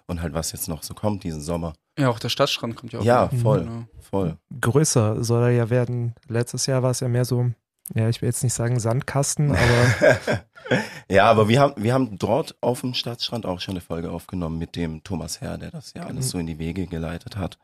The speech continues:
Speaker 3: Mhm.
Speaker 1: Und, ähm, <clears throat> ja, da kriegt man die Eindrücke. Wer nicht weiß, was ihn erwartet, kann da reinhören.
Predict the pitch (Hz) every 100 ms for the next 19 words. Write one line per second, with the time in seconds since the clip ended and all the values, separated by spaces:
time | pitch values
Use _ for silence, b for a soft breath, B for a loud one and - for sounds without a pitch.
0 | - - B B _ 87 80 78 73 -
1 | 175 156 151 131 - _ _ - 135 131
2 | 95 73 - 107 117 120 - 156 123 95
3 | 101 110 92 82 73 92 101 101 101 104
4 | 95 92 87 82 87 87 87 80 76 78
5 | 78